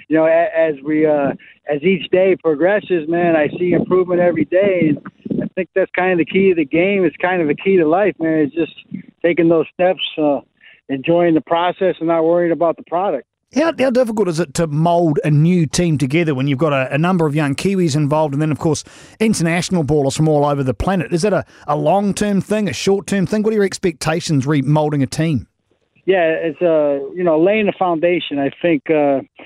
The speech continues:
Speaker 1: you know, with that being said, you know, you have to lay a foundation to be able to build something off it. So, you know, you, you got the combination right now. You got some older guys that are gonna help you win immediately,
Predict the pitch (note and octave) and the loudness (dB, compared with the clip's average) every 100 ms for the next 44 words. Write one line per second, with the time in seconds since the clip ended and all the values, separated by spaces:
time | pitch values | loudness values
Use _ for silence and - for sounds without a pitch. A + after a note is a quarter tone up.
0 | - - C#3+ D3 C#3+ F3 E3 D#3+ D#3 C#3 | -20 -6 0 0 2 0 0 0 0 0
1 | F3 E3+ C#3+ D3+ D3 C#3+ C#3 C3+ E3+ F3 | 0 0 0 0 2 2 0 0 0 -2
2 | - D3+ B2+ D3+ D#3+ D3 - D3+ C#3+ D3+ | -2 -4 -2 0 2 0 -2 -2 0 0
3 | D3+ C3 C#3+ C3+ C#3+ C#3 C3+ D3 C#3+ - | 0 -2 -2 0 0 0 -2 -2 -2 -2
4 | C#3+ C3 - B2 B2+ - B2+ B2 - C3 | -4 -4 -4 -4 -4 -4 -6 -6 -2 0
5 | B2 - - - - C#3 C#3+ C#3+ D3 D3+ | 0 -4 -16 -20 -16 -4 0 2 2 2
6 | D3 D3 D3 D#3+ D3+ E3 E3+ D3+ D#3 E3 | 0 0 0 -2 -2 -2 0 0 2 0
7 | C#3+ D3 D3+ D3 D#3 D3 C#3+ D#3 D3 C3+ | -2 0 0 0 0 0 2 0 0 0
8 | D3+ E3 D#3+ D#3 D#3+ D#3+ D3 C3+ C#3 C3 | 0 2 0 0 -2 -2 -6 -4 -4 -4
9 | D#3 D#3 C#3+ D3+ D#3 C#3+ D3 E3 F3 F3 | -4 -2 0 2 2 2 2 2 2 0
10 | F3+ D#3+ | -2 -2